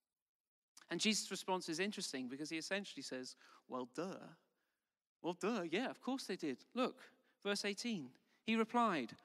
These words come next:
"I saw Satan fall like lightning from heaven.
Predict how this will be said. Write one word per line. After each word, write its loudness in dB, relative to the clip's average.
"I 8
saw 2
Satan 0
fall -4
like 2
lightning 0
from 0
heaven. 2